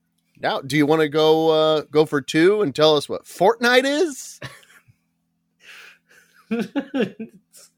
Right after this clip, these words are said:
Speaker 2: about two weeks, right?
Speaker 1: And then we pull a lever and you just see them fall into it. There's a, a opening in the floor with
Speaker 2: Mm-hmm.
Speaker 1: flames. Don't worry, folks. He went to a big old farm.
Speaker 2: Yeah.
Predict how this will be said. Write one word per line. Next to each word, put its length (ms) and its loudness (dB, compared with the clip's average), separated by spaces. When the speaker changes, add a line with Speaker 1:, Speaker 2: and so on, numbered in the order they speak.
Speaker 2:
about 220 -4
two 160 -6
weeks, 320 -6
right? 220 -6
Speaker 1:
And 280 -8
then 180 2
we 100 -2
pull 280 2
a 40 0
lever 520 2
and 80 -4
you 80 -6
just 200 -10
see 120 -4
them 240 -4
fall 400 2
into 280 -6
it. 240 -2
There's 180 -8
a, 60 -20
a 100 -12
opening 540 -4
in 80 -8
the 60 -10
floor 420 0
with 100 -8
Speaker 2:
Mm-hmm. 120 -12
Speaker 1:
flames. 580 -4
Don't 200 2
worry, 200 2
folks. 340 0
He 100 -4
went 240 0
to 120 -4
a 40 -4
big 200 2
old 280 2
farm. 760 0
Speaker 2:
Yeah. 580 -4